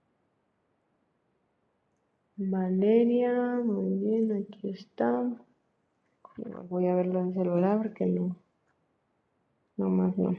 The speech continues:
Está de costado.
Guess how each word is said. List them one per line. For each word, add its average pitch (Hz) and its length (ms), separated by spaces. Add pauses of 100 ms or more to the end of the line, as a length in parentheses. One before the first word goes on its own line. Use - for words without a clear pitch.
(1400)
Está 170 680 (140)
de 185 160
costado. - 640